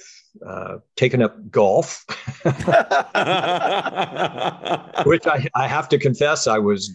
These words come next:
very poor at. I mean, I never really devoted myself to it at all. But my wife and I in the pandemic said, "You know, we've got to get outside and play a game." And, uh, so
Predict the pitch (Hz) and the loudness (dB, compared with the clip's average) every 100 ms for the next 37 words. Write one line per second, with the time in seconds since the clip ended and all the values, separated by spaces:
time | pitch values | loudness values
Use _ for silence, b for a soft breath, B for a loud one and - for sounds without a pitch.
0 | - 90 92 170 180 147 143 139 117 113 | -16 -8 4 6 6 4 4 4 4 2
1 | 143 117 113 113 110 107 110 120 156 139 | -2 -2 2 4 4 4 2 4 4 4
2 | 127 131 123 117 107 _ _ _ _ _ | 4 4 4 2 -2 _ _ _ _ _
3 | _ _ _ 120 127 147 131 117 110 120 | _ _ _ 4 8 8 6 2 2 0
4 | - 127 110 113 117 107 107 107 104 110 | 2 2 4 6 6 4 2 0 2 2
5 | 123 160 143 139 135 135 131 131 123 127 | 4 2 0 0 0 0 0 2 2 0
6 | 127 123 120 110 - - 104 101 110 110 | 0 0 2 0 -2 0 0 2 2 2
7 | 123 123 110 120 113 110 - 107 107 107 | 2 0 2 2 2 0 2 2 2 0
8 | 98 - 110 104 101 101 98 98 _ _ | -2 2 2 2 -2 -2 -4 -6 _ _
9 | _ _ _ _ - - 107 104 98 95 | _ _ _ _ -14 0 2 2 0 -2
10 | - 98 95 95 - 110 104 | -2 0 0 -4 -2 0 0